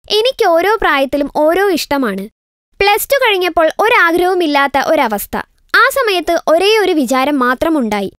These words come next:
കല്യാണം കഴിപ്പിക്കരുത് എന്ന്. അപ്പോൾ ചിന്തിച്ചത് വളരെ ദൈർഘ്യമേറിയ മെഡിസിനെയും എഞ്ചിനീയറിങ്ങിനെയും കുറിച്ചായിരുന്നു. മെഡിസിന് പാറ്റ, തവള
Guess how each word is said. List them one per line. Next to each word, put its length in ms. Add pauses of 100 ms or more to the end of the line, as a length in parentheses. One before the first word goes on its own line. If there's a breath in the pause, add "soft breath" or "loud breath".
(100)
കല്യാണം 440
കഴിപ്പിക്കരുത് 720
എന്ന്. 320 (680)
അപ്പോൾ 400
ചിന്തിച്ചത് 520 (140)
വളരെ 400
ദൈർഘ്യമേറിയ 800
മെഡിസിനെയും 800
എഞ്ചിനീയറിങ്ങിനെയും 840
കുറിച്ചായിരുന്നു. 760 (460 soft breath)
മെഡിസിന് 600
പാറ്റ, 540 (100)
തവള 380